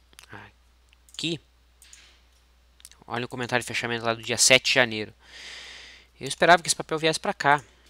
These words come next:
Tava com simetria limpa. Olha que o papel bateu essa semana. Ah,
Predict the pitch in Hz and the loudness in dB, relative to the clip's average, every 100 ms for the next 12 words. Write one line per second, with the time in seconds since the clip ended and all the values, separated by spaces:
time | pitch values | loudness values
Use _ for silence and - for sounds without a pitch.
0 | - 123 123 - 139 151 151 139 160 151 | -6 -4 -4 -6 -4 0 2 2 0 -2
1 | 170 208 240 226 214 220 220 202 233 196 | -6 -6 -2 -2 0 0 0 0 2 2
2 | - 190 214 190 208 196 - - - 147 | 2 2 0 2 0 0 -4 2 6 8
3 | 160 - - | 8 6 4